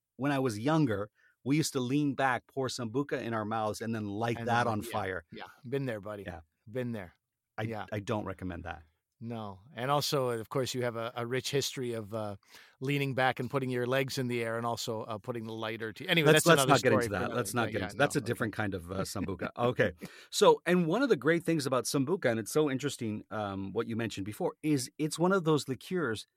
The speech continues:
Speaker 1: that is great for cooking. You can cook with it. It adds a lot of flavor. And I guess that's the best way to hand it over to you.
Speaker 2: Yeah.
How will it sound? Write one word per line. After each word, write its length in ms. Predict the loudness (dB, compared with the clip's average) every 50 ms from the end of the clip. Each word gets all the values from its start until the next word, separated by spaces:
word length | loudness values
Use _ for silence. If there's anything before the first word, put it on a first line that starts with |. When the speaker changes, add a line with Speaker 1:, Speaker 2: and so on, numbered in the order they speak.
| _ _ _ _ _
Speaker 1:
that 200 | -2 0 2 2
is 140 | 2 0 -2
great 480 | -6 -2 0 2 4 4 2 0 -2 -6 _ _ _ _ _ _
for 320 | -20 -6 -2 0 0 0 -2 -6
cooking. 580 | 0 2 2 2 2 0 0 0 2 2 2
You 120 | 0 -2 0
can 200 | 0 0 0 0
cook 340 | -2 -2 -2 -2 0 0 0
with 160 | 0 0 2
it. 100 | 0 0
It 60 | 0 0
adds 200 | -2 -2 -4 -6
a 40 | -4
lot 200 | -2 0 0 0
of 80 | 0
flavor. 460 | -2 -4 -4 -4 -2 -2 -4 -6 -6 -8 _ -20 -20 _ _ _
And 160 | -2 0 0
I 60 | 2 2
guess 200 | 2 0 0 0
that's 220 | -2 -2 0 -2
the 60 | 0 0
best 220 | 2 0 0 0
way 100 | 0 0
to 120 | 0 0 -4
hand 300 | -4 -4 -2 -2 0 0
it 80 | 0 0
over 240 | 0 0 -2 -4 -6
to 160 | -4 -6 -4
you. 320 | -4 -2 -4 -4 -6 -8 -12 _ _ _ _ _ -20 -20 -20 -20 -20 _ 2
Speaker 2:
Yeah. 260 | 6 6 6 6